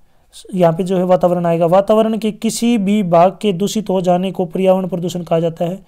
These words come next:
यह प्रदूषण जल प्रदूषण, मृदा प्रदूषण, वायु प्रदूषण, ध्वनि प्रदूषण के रूप में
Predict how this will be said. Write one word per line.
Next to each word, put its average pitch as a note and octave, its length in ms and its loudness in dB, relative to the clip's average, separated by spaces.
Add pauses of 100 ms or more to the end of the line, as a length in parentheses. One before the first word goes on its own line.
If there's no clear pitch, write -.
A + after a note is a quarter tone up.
(380)
यह E3+ 140 4
प्रदूषण G#3 420 -2
जल G3+ 160 0
प्रदूषण, G3+ 400 -4
मृदा G3 240 -2
प्रदूषण, G3 400 -6
वायु F#3+ 340 0
प्रदूषण, F#3+ 420 -4
ध्वनि E3+ 220 0
प्रदूषण F3+ 420 -6
के F3 100 -2
रूप E3+ 160 -6
में F#3+ 180 -8